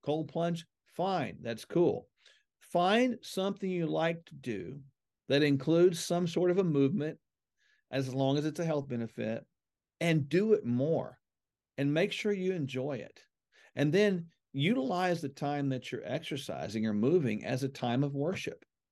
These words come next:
I've been doing this a long time. I think I've been exercising for, I don't know, maybe forty-five years.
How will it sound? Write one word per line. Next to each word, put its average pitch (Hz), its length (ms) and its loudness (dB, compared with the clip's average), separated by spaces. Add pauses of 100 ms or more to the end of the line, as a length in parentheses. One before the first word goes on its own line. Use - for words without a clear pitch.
(420)
I've 226 160 2
been 302 120 4
doing 180 140 8
this 139 160 2
a 131 60 0
long 131 260 2
time. 113 440 -2 (400)
I 131 120 -4
think 196 180 0
I've 127 140 2
been 117 260 -2
exercising 127 760 -2
for, 107 320 -8 (580)
I 131 40 -4
don't 143 160 2
know, 113 180 2
maybe 113 320 -2
forty-five 147 640 0
years. 175 460 0